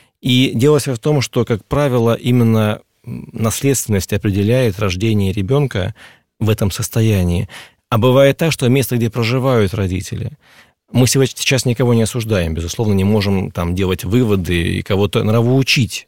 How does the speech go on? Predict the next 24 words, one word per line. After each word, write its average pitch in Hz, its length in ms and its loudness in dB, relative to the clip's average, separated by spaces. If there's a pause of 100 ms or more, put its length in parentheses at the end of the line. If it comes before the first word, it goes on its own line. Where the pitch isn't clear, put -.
Не 107 460 -2
цель 101 460 0
вот 98 160 -8 (240)
моего 95 400 0
ответа 101 340 0
сделать 90 640 0
кому-то 101 340 0
больно, 101 340 2
ни 90 120 -2
в - 40 -10
коем 101 220 -2
случае, - 500 -6 (640)
и 110 180 0
кого-то 107 320 2
обвинить, 101 420 2
безусловно. 101 760 0 (580)
Но 127 260 2
нужно 131 320 0
понимать, 110 600 0 (400)
что 117 440 0 (160)
это 120 240 0 (180)
очень 120 240 0
сложный 113 320 2
вопрос, 90 520 -6